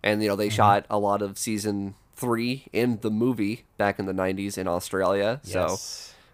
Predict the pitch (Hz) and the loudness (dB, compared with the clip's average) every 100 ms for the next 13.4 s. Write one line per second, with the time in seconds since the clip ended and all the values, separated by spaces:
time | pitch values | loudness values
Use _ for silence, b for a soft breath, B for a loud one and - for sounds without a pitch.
0 | - 90 87 80 67 65 50 69 62 - | -4 0 2 2 0 -2 -2 0 0 2
1 | 90 104 120 110 117 123 120 101 101 92 | 0 2 4 6 6 4 4 0 -2 0
2 | 104 107 - 107 117 101 98 - - 113 | 4 2 4 4 4 4 2 -2 0 2
3 | 113 110 101 98 - 95 90 104 101 92 | 4 4 4 2 -2 -6 -4 0 0 0
4 | - 107 98 90 95 - 92 90 - 87 | -2 -6 -4 -2 -2 0 0 0 -2 -4
5 | - - - - 98 - - b b b | -4 -8 -10 -6 -4 -4 -8 b b b
6 | - 87 117 57 80 139 143 127 - B | 2 2 2 -2 -2 -2 0 -2 -6 B
7 | B B - 117 101 - - 113 110 104 | B B 2 4 4 0 0 4 4 2
8 | 107 90 - - - 90 98 104 87 - | -2 -4 -8 -4 2 2 0 -6 -8 -6
9 | 120 120 98 90 - - 98 98 113 415 | 0 2 0 -2 -4 2 4 4 2 -2
10 | - 180 143 156 - - 151 151 139 131 | 4 8 8 6 4 -4 2 4 6 4
11 | 127 117 117 - 127 113 110 101 131 107 | 2 -2 -4 -6 -4 0 2 2 0 0
12 | 110 101 104 101 98 101 - 110 104 - | -2 -2 -4 -6 -4 -4 -2 -2 -2 -6
13 | 104 101 95 | -8 -6 -6